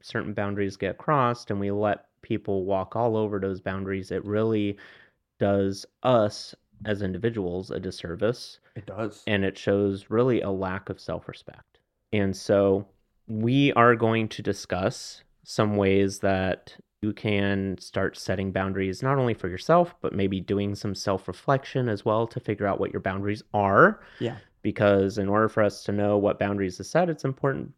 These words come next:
Speaker 1: to know who we are as individuals, what we value, what we don't value. And also an important thing is to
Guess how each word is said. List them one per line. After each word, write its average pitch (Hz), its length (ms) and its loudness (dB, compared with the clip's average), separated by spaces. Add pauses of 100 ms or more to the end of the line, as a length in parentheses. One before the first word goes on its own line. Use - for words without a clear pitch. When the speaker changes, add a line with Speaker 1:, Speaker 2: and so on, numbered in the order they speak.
Speaker 1:
to 120 260 -4
know 117 260 0
who 120 220 -4
we 113 200 0
are 110 180 2
as 110 140 -2
individuals, 104 580 -2
what 110 140 0
we 104 80 0
value, 101 340 0
what 113 160 0
we 101 80 -4
don't 98 240 -4
value. 104 380 0
And 113 100 -2
also 107 520 -2
an 101 120 -4
important 95 480 -6
thing 101 240 -4
is 101 380 -6
to 92 340 -4